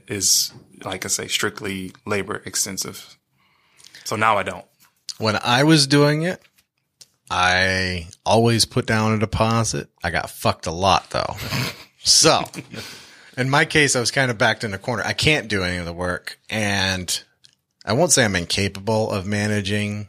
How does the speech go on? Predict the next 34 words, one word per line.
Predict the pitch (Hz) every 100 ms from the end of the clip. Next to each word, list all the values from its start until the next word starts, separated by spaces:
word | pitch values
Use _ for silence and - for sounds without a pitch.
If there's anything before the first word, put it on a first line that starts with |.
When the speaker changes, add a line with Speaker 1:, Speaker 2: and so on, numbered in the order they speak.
| -
Speaker 2:
a | 98
bunch | 101 107 104
of | 107 104 101 98 - - _ _ -
contractors, | - 107 101 107 101 - 101 92
but | 92
I | 90
will | 95 107
say | - - 95 92
it | 92
does | 92 85
not | 101 -
play | - 95
into | 90 92 85
my | 78
strengths. | 78 - 92 104 - - - - - - - - - -
So | - 107 98 92
I | 80
was | 110 104
kinda | - 104 95
left | 95 92 92 -
with, | 87 90 87 - -
uh, | 87 85 85
one | 82 90 87
thing. | 92 82
How | 107 101
I | - 113 131
did | 127 120 98
it, | 92 -
though, | 82 80 80 87 _ _ - - - _
was | - 98 95 95 92 92 90 87 -
I | 85
would | 90 92 -
put | 120 -
down | 98 98 98 95 92 87 82